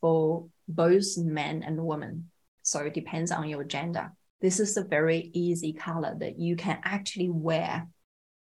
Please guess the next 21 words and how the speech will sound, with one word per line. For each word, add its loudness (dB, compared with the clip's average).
as 0
in -2
the 0
form 2
of 0
your 0
outfit, -4
your 0
clothes, -6
your 0
shoes, 0
and 4
everything. -4
So 4
black 6
is 0
a 2
no-brainer. -4
And 2
black, -2
again, 2